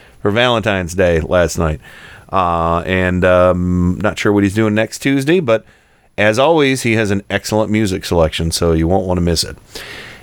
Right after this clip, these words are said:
And, uh, so anyway, here we are. If you wanna call into the show, we'll do a few calls before the top of the hour. Three three zero, five three six, fourteen sixty-six or three three zero, Ken one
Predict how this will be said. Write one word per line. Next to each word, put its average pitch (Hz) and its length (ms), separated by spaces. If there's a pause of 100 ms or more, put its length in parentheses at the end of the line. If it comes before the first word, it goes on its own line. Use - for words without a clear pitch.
(120)
And, 117 420
uh, 104 680
so 127 180
anyway, 143 800
here 139 160
we 131 160
are. 107 280
If 110 120
you 113 100
wanna 123 240
call 123 320
into 120 140
the 110 80
show, 101 260
we'll 101 120
do 101 180
a - 40
few 123 220
calls 110 360
before 107 340
the 98 80
top 98 260
of 95 60
the 92 100
hour. 92 220 (400)
Three 147 240
three 135 220
zero, 110 280
five 104 280
three 104 140
six, - 300
fourteen 98 380
sixty-six - 680
or 101 160
three 101 200
three 95 200
zero, 113 280
Ken 156 440 (640)
one 131 500